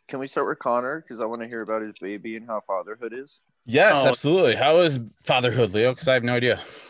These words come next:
Speaker 3: Dude,
Speaker 1: Is it
Speaker 3: it's
Speaker 1: stressful?
Speaker 3: weird.
Speaker 1: You, you
Speaker 3: So
Speaker 1: look tired.
Speaker 3: So, so keep in mind,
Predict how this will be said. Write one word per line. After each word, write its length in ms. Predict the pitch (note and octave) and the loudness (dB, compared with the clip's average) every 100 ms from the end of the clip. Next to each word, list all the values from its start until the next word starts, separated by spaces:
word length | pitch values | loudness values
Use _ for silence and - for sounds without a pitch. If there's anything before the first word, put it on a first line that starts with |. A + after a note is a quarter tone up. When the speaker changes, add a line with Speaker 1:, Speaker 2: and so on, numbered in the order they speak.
| - _ - | -20 _ 0
Speaker 3:
Dude, 220 | F3+ F#3 | 4 4
Speaker 1:
Is 40 | |
it 40 | E3 | 2
Speaker 3:
it's 80 | C#3 | -2
Speaker 1:
stressful? 200 | C#3 C#3 | 0 2
Speaker 3:
weird. 260 | D#3+ E3 F3+ _ | 4 4 0 _
Speaker 1:
You, 260 | A#2+ G#2+ C3+ _ - | -12 -12 -12 _ -6
you 80 | |
Speaker 3:
So 120 | B2 D#3 | -2 0
Speaker 1:
look 180 | D3+ | -2
tired. 400 | - G#2+ G2+ G2 - _ _ _ _ - - E3 | -4 -2 -2 -6 -10 _ _ _ _ -8 -6 -2
Speaker 3:
So, 240 | D#3+ D3 _ _ - - | -2 -4 _ _ -20 -2
so 140 | C#4+ D#3+ | 0 2
keep 220 | G3 G#3 | 0 0
in 120 | G#3 | 0
mind, 240 | E3+ E3 | 0 0